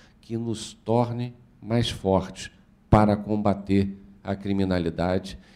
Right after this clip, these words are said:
em última análise, nesse caso concreto, para proteger as nossas crianças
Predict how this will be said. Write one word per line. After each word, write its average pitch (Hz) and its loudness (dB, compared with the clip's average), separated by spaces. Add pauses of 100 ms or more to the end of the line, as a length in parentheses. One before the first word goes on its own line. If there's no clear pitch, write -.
(140)
em 113 -6
última 120 2
análise, 92 -2 (300)
nesse 101 4
caso 127 -2
concreto, 101 2 (760)
para 92 4
proteger 98 4
as 82 -6
nossas 113 2
crianças 95 -2